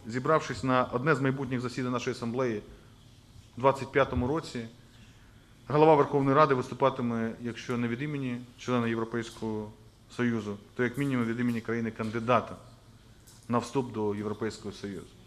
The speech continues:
Хочу вас запевнити: ми усвідомлюємо всю важливість і відповідальність сьогоднішнього історичного моменту.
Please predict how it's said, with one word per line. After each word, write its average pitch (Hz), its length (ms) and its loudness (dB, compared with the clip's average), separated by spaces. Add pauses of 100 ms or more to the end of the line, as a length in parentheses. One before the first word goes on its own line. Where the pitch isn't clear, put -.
(300)
Хочу 170 220 0
вас 147 100 4
запевнити: 117 640 2
ми 120 200 -2
усвідомлюємо 135 960 -2 (440)
всю 131 260 -4
важливість 120 540 -2
і 113 40 -4
відповідальність 113 840 -2
сьогоднішнього 120 540 -2
історичного 113 520 -6
моменту. 98 540 -6